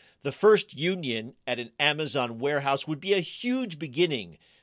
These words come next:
to unionize this gargantuan corporate thug, not to mention a huge boost and message to everyone that organizing is possible anywhere in the country at any company.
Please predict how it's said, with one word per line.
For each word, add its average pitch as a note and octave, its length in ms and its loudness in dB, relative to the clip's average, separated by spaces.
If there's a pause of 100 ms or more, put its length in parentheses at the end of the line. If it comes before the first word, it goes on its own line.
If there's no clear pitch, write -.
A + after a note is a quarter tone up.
to B2+ 140 -8
unionize D3 580 -2
this B2+ 160 -6
gargantuan C#3 880 -2
corporate C3 500 -4
thug, A2+ 320 -2
not F3+ 260 -2
to D3+ 100 -6
mention B2+ 540 -2 (360)
a C3+ 120 -2
huge F#3+ 580 -6
boost E3 440 0
and C3 220 -4
message F#3 400 0
to G3 160 -6 (140)
everyone F#3+ 720 0 (320)
that - 200 -6
organizing D3 760 6
is A#2+ 120 -6
possible F3+ 640 -2 (180)
anywhere A#3 480 4
in C3 80 -4
the C3 80 -2
country C#3 640 -6
at C#3 240 -2
any D3 240 -2
company. G#2+ 560 -8